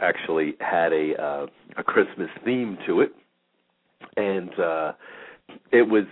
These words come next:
very, very amusing because for some bizarre reason, uh, again, if you caught the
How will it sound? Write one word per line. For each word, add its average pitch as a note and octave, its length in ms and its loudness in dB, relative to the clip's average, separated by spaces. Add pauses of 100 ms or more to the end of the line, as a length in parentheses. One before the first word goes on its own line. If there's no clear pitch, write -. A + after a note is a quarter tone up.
very, A#2+ 260 6
very G2+ 200 2
amusing G2+ 480 -4
because F#2+ 680 -4 (580)
for A2+ 120 0 (120)
some D3+ 240 4
bizarre A2 440 6
reason, G2+ 640 -4 (460)
uh, E2 340 0
again, G2 220 0
if F#2 100 -4
you F2+ 80 -6
caught F#2+ 240 2
the F#2 80 -6